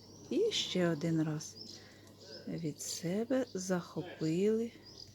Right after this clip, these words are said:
і протягли. Ось ми з вами пров'язали стовпчик з двома накидами. Пров'яжемо, давайте, ще один. Два накиди. Один,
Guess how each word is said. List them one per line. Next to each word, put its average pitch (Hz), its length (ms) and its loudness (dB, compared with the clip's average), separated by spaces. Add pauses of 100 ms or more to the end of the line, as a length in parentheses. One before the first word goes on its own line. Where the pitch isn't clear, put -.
(540)
і 359 40 -2 (640)
протягли. 170 640 0 (220)
Ось 440 260 10
ми 190 120 8
з 160 80 -2
вами 233 240 4
пров'язали 175 760 2 (520)
стовпчик 170 640 -2
з 185 40 0
двома 156 340 4
накидами. 180 680 0 (1200)
Пров'яжемо, 190 720 2
давайте, 202 540 0 (760)
ще - 440 0
один. 175 380 0 (2500)
Два 180 280 4
накиди. 175 600 4 (880)
Один, 185 600 2